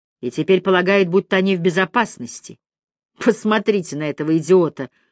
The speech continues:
пробурчал русский, глядя, как Мэг гоняется за молодой женщиной, а она позволяет поймать себя. Влюблённые упали в мелкие воды реки, сплетясь в объятиях,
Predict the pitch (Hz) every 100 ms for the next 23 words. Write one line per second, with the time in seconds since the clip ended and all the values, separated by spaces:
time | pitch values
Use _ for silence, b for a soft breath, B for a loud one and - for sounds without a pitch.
0 | _ - 180 180 175 - 170 - 165 190
1 | 226 - 170 160 170 165 165 160 170 175
2 | - 170 165 170 170 165 - 151 160 160
3 | 156 160 147 160 131 - 123 120 b b
4 | b 151 165 165 180 196 175 156 151 156
5 | 165 170 196 185 - 117 113 107 _ _
6 | _ _ _ _ _ - 185 214 220 214
7 | 214 208 214 202 202 190 196 - 185 185
8 | 180 185 185 - 233 _ _ - - -
9 | 220 - 208 160 143 170 175 180 151 -
10 | 120